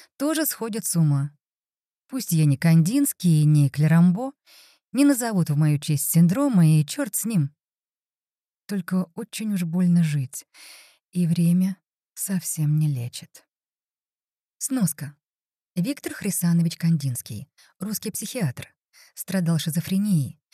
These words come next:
Использовал самонаблюдение для анализа и описания клиники этого заболевания. Описанный кандинским и французским психиатром де Клерамбо синдром психического автоматизма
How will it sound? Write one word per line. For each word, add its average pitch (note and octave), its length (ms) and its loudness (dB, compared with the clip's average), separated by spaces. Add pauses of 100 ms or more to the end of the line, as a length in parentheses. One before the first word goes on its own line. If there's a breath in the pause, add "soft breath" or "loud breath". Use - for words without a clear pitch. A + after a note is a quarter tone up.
(300 loud breath)
Использовал D#3 640 -2
самонаблюдение E3 880 4
для D3 200 2
анализа F#3+ 400 0
и - 160 -6
описания E3+ 580 2
клиники B3 460 -4
этого E3+ 360 -2
заболевания. D3+ 760 -2 (520)
Описанный E3 540 0
кандинским D#3+ 680 4
и E3+ 160 -2
французским F#3 640 -2
психиатром C#3+ 800 -2
де D3 240 0
Клерамбо D#3+ 540 0 (360 loud breath)
синдром A3 580 0
психического C#3+ 760 -4
автоматизма C4 760 -2